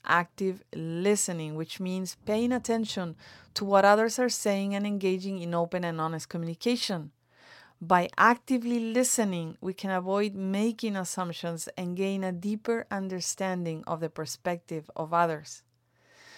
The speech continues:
Be open to new information.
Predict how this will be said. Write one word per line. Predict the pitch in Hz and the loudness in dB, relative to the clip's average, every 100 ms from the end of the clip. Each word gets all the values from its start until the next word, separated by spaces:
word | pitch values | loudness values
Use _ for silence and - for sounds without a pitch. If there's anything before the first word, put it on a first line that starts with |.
| - - - - 175 | -20 -20 -20 -14 -2
Be | 240 294 - 208 | 0 0 0 4
open | 240 277 - 185 160 151 - | 4 4 0 -4 -4 -10 -12
to | - 190 | -6 -4
new | 185 190 196 196 | -2 0 0 0
information. | - 185 175 180 175 170 160 151 - 156 143 | -2 -6 -6 -6 -4 -4 -4 -6 -6 -6 -8